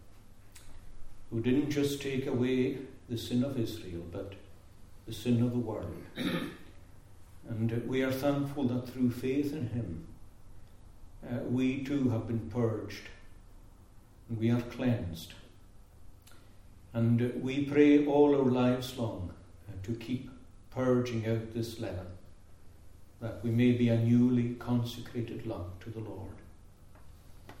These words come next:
We ask, Lord, for grace to keep a lively sense of our own sin and unworthiness, to remember in a good sense that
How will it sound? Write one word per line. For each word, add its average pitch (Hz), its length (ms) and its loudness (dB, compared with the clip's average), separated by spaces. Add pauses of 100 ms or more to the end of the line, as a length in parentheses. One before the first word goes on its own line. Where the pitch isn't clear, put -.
(680)
We 123 160 4
ask, 139 320 2
Lord, 147 320 8
for 143 160 0
grace 127 640 2
to 101 320 -2 (1040)
keep 131 220 -2
a 127 60 2
lively 127 560 4
sense 95 500 -6
of 113 160 -2
our 113 160 4
own 117 260 4
sin 123 400 0
and 123 140 0
unworthiness, 101 840 -4 (1200)
to 131 100 -2
remember 147 460 8
in 160 140 6
a 147 60 4
good - 300 4
sense 87 520 -6
that - 260 -8